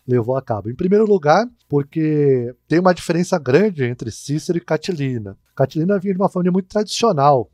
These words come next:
né, de uma família que remontava literalmente aos deuses, né, enquanto Cícero vinha de uma família nova. Ele é um homem novo, como a gente chama. É o primeiro da sua família a exercer o consulado. Então, são duas famílias com perfil muito diferentes.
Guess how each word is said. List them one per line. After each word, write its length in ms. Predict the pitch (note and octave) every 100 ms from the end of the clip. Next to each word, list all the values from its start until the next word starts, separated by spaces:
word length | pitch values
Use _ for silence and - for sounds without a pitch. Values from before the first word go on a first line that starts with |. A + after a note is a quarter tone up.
| C3
né, 160 | B2
de 60 | B2
uma 160 | C3
família 720 | B2+ C#3+ B2+ C3 F3 G3 D3 A2+ _ -
que 120 | C3
remontava 560 | C3+ C#3+ C3 A#2 D3 E3
literalmente 500 | D3+ F#3 F3 D3 G#3
aos 180 | F#3+
deuses, 580 | G#2+ B2+ C3+ G#2 F#2+ -
né, 180 | B2 B2+ E3
enquanto 380 | C3+ - D3+ -
Cícero 580 | - D3+ C3 G#3 G3 F#3+
vinha 180 | C#3+ D3+
de 60 | E3
uma 120 | F3
família 400 | - E3 D3 F#3
nova. 520 | F#3+ D#3 E3 B2 G#2+ G2
Ele 220 | D3 B2+ C#3
é 120 | D3
um 100 | D#3
homem 360 | C#3 D#3 F3
novo, 520 | E3+ D3 E3 B2+ G2 -
como 160 | - B2
a 40 |
gente 140 | B2
chama. 460 | - C3 A2 G2+ G2 -
É 80 | A#2+
o 60 | B2+
primeiro 440 | D#3+ C#3+ C3 G3+
da 100 | D#3
sua 160 | C3 B2
família 540 | - A2+ A2 C3+ E3+ - -
a 80 | B2
exercer 340 | C#3 B2 D3
o 40 |
consulado. 760 | C#3+ F3 F3+ - G3 C3 B2+ A2 _ C3+
Então, 480 | A#2+ - C#3+ F3+ F#3
são 140 | G3
duas 160 | F#3 -
famílias 240 | F3 F3+
com 120 | G3+
perfil 320 | F#3 F#3 - F3+
muito 180 | F#3
diferentes. 960 | - - G#3+ F#3 D3+ C#3 - F#2+ - -